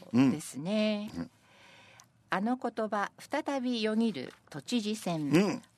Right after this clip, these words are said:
Speaker 1: あの言葉、再びよぎる都知事選。
Speaker 2: ですよ。
Speaker 1: 二位じゃダメですか？
Speaker 2: そう。
Speaker 1: あの、事業仕分けの時にね、
Speaker 2: そうそう。
Speaker 1: 一躍脚光を集めましたよね。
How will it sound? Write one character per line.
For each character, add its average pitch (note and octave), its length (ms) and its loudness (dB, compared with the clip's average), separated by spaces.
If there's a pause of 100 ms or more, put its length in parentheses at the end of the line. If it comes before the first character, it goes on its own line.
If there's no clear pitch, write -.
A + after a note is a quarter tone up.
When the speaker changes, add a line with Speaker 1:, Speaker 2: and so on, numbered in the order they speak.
Speaker 1:
あ E3+ 120 0
の C4+ 200 2 (100)
言 C4 280 0
葉、 A#3 180 -2 (400)
再 D#4+ 300 2
び C4+ 140 0
よ C4 140 4
ぎ B3 200 8
る - 200 -8 (160)
都 - 100 -16
知 G#3+ 220 0
事 G3 160 0
選。 E3 500 -2
Speaker 2:
で C3 100 0
す - 220 0
よ。 - 260 -6 (840)
Speaker 1:
二 A#3 220 8
位 C4 40 4
じ - 100 -4
ゃ C3 60 -10
ダ - 160 -8
メ A3 160 2
で D3 160 -6
す - 100 -6
か？ - 240 -6
Speaker 2:
そ - 640 -2
う。 - 80 -10
Speaker 1:
あ - 20 -4
の、 - 80 -6 (140)
事 - 140 2
業 F#4+ 160 4
仕 G#4 160 -2
分 A#4 100 2
け D4+ 140 -2
の D#3+ 100 -2
時 D3 300 -8
に - 20 -6
ね、 B2+ 60 -4
Speaker 2:
そ B2+ 200 4
う G2+ 60 4
そ F#2+ 400 0
う。 - 180 -20
Speaker 1:
一 - 280 -6
躍 F#3+ 240 -6
脚 F#3 200 -2
光 G3+ 180 2
を F#3+ 140 2
集 G3 100 -2
め F#3 120 2
ま F#3 140 -2
し - 80 -12
た - 80 -12
よ B2+ 80 -12
ね。 B2+ 580 -14